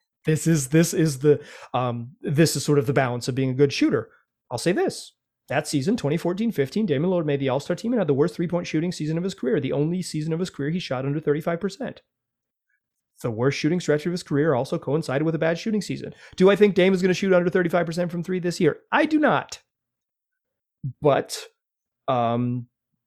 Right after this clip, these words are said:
the, the sort of, like, they need him to, like, that was a, that was a year where he underperformed from three, and it included his worst shooting stretch of the season.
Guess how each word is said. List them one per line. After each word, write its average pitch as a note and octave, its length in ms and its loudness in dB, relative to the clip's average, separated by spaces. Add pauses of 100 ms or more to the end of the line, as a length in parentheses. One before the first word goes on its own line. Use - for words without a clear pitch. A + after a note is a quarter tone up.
(140)
the, C3+ 680 4
the D3 320 -2
sort F#3 280 4
of, - 200 0
like, E3 200 4
they D3+ 320 4
need F3 320 0
him E3+ 380 2
to, - 140 -8
like, D3+ 300 2 (720)
that F3 320 4
was A3 160 6
a, G3+ 80 6
that F#3+ 300 4
was G#3 120 4
a G3 60 0
year F3+ 240 2
where E3 140 4
he D#3 180 0
underperformed D3+ 600 0
from D#3+ 140 0
three, C3 360 -4
and B2+ 80 -2
it B2+ 80 0
included C3 340 0
his B2 140 -2
worst A#2+ 200 -4
shooting A#2+ 220 -6
stretch - 300 -10
of - 80 -12
the A#2+ 80 -16
season. - 340 -12